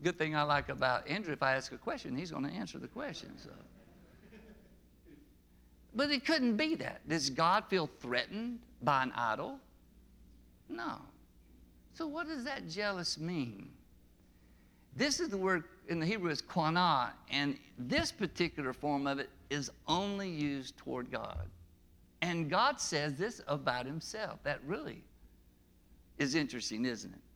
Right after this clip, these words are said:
Here's what I think, and this is the sub point that's on your list, God's passion. God's passionate about his people. That's the jealousy of God. God wants to be with you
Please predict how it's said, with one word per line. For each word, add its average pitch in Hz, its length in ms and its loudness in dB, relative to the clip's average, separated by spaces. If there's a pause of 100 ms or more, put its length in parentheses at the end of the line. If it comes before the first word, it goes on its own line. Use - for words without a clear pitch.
(1000)
Here's 285 320 4
what 214 180 6
I 190 160 6
think, 147 220 0
and 143 120 2
this 185 180 2
is 147 160 -2
the 135 80 -2
sub 151 300 2
point 139 220 0
that's 120 200 -4
on 131 200 0
your 113 160 -6
list, 127 300 -4 (560)
God's 151 380 4
passion. - 480 -4 (1600)
God's 220 600 6
passionate 185 640 2 (240)
about 151 360 4
his 147 160 -2
people. - 360 -4 (840)
That's 196 380 4
the 226 140 4
jealousy 175 600 4
of 135 160 0
God. 123 300 2 (880)
God 285 420 6
wants 254 400 4
to 202 120 4
be 240 240 4
with 185 260 4
you 214 580 4